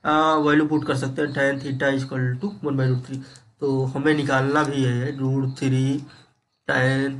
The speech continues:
theta plus one। तो root three tan theta की value निकालेंगे तो one by root three आ जाएगा, तो one by root three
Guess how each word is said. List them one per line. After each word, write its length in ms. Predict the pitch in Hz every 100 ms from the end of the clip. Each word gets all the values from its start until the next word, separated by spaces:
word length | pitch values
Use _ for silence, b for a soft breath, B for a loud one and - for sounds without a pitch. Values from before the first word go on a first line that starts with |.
| 135
theta 540 | 143 135 151 160 156
plus 320 | - 127 123 -
one। 200 | 131 143 - - b b b _ _ _
तो 80 | 143
root 360 | 131 151 165
three 180 | - 180
tan 360 | 196 165 160 175
theta 260 | 175 180
की 60 | 175
value 180 | 175 170
निकालेंगे 420 | 165 160 165 165
तो 100 | 156
one 160 | 147 139
by 120 | 139
root 180 | 135 131
three 200 | 131 143
आ 40 | 147
जाएगा, 280 | 151 151
तो 80 | 147
one 220 | 139 143
by 140 | 143 139
root 200 | 131 127
three 220 | 127 -